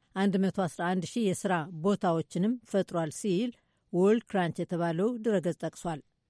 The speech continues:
ጽሑፉ አያይዞም በአብዛኛው በእርሻ ኢኮኖሚ ላይ የተመሠረተችው ኢትዮጵያ የአፍሪካ ኢኮኖሚ ማዕከል የመሆን ህልም አላት። እንደ አውሮፓ አቆጣጠር እስከ ሁለት ሺህ አምስት ዓመተ ምህረት ባለው ጊዜ ውስጥ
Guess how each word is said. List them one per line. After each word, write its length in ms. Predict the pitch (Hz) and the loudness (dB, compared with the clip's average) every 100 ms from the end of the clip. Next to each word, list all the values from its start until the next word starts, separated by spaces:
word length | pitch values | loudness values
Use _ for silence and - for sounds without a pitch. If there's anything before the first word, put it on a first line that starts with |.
| _ _ _ _ - | _ _ _ _ -4
ጽሑፉ 220 | 269 262 240 | 0 4 4
አያይዞም 720 | 214 202 190 170 175 185 247 | 6 6 4 4 2 2 2
በአብዛኛው 680 | 185 180 196 185 170 160 185 254 _ _ _ 196 | 0 0 0 0 0 0 0 0 _ _ _ -2
በእርሻ 460 | 185 185 226 - 220 | 2 2 2 0 0
ኢኮኖሚ 360 | 202 202 190 180 | 2 2 2 2
ላይ 160 | 170 165 | 2 0
የተመሠረተችው 760 | 160 180 170 180 165 180 - 185 | 0 -2 -2 -2 -2 -4 -4 -2
ኢትዮጵያ 400 | - 190 160 170 247 - _ _ _ | 0 0 0 0 -2 -4 _ _ _
የአፍሪካ 480 | 180 190 214 202 208 | 0 2 2 -2 0
ኢኮኖሚ 360 | 202 208 196 196 | 0 0 2 2
ማዕከል 460 | 190 196 190 - 170 | 2 2 0 -2 -2
የመሆን 360 | 170 165 170 151 | 0 0 0 0
ህልም 260 | 160 175 165 | -2 0 -2
አላት። 340 | 143 139 139 - _ _ _ _ | -4 -8 -10 -14 _ _ _ _
እንደ 120 | 165 165 | -6 -2
አውሮፓ 300 | 170 170 - | -2 -2 -2
አቆጣጠር 480 | 175 180 175 175 220 - - | -2 0 -2 0 -4 -8 -14
እስከ 160 | - 202 | -2 2
ሁለት 280 | 196 202 - | 4 2 0
ሺህ 180 | - 185 | -2 0
አምስት 280 | 185 180 - | 2 0 0
ዓመተ 220 | 175 170 | -2 0
ምህረት 280 | 175 170 160 | -2 -2 -2
ባለው 320 | 165 185 175 160 | 0 2 2 -2
ጊዜ 180 | 156 156 | -2 0
ውስጥ 200 | 196 - | 0 -2